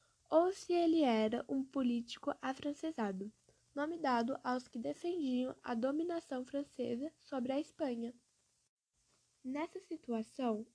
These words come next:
em dezenove de abril de mil oitocentos e dez, os crioulos de Caracas decretaram a formação de uma junta governativa, obrigando Emparan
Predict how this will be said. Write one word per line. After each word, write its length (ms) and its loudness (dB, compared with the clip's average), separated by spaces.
em 140 -2
dezenove 600 -2
de 120 -6
abril 360 -2
de 120 -6
mil 200 -2
oitocentos 420 -8
e 40 -16
dez, 380 -2
os 160 -10
crioulos 480 0
de 120 -4
Caracas 720 -2
decretaram 680 -4
a 60 -6
formação 720 -4
de 120 -2
uma 200 0
junta 300 -4
governativa, 1000 -4
obrigando 680 2
Emparan 600 -6